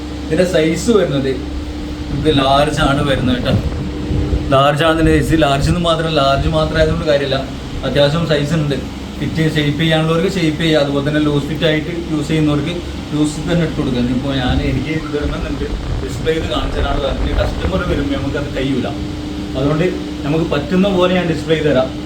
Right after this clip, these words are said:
എങ്ങനെ ഉണ്ട് നോക്ക്. ഇതിൻ്റെ കളേഴ്സ് എല്ലാ കളറും ഞാൻ നിങ്ങൾക്ക് കാണിച്ചു തരാം. ഇതിന് അതുപോലെ തന്നെ ഇതിൻ്റെ ഷാൾ, ഷാൾ ഒരു വെറൈറ്റി ആയിട്ട് തന്നെ വരുന്നത്. ഞാൻ ഇട്ട് നോക്കണു, നോക്കി ഇടാൻ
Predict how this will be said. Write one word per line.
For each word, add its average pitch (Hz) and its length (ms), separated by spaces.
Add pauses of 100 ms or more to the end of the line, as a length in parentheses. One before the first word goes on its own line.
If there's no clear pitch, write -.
(340)
എങ്ങനെ 147 240
ഉണ്ട് 151 140 (100)
നോക്ക്. 131 240 (220)
ഇതിൻ്റെ 151 260
കളേഴ്സ് 139 440
എല്ലാ 147 220 (160)
കളറും 151 260
ഞാൻ 143 120
നിങ്ങൾക്ക് 135 280
കാണിച്ചു 127 200
തരാം. 131 180
ഇതിന് 139 140 (260)
അതുപോലെ 139 300
തന്നെ 143 180 (600)
ഇതിൻ്റെ 151 280 (680)
ഷാൾ, 143 260 (1900)
ഷാൾ 147 240 (100)
ഒരു 165 100 (580)
വെറൈറ്റി 139 340
ആയിട്ട് 139 140
തന്നെ 135 180
വരുന്നത്. 117 280 (380)
ഞാൻ 135 120 (100)
ഇട്ട് - 220 (100)
നോക്കണു, 123 300 (1040)
നോക്കി 254 240 (440)
ഇടാൻ 131 220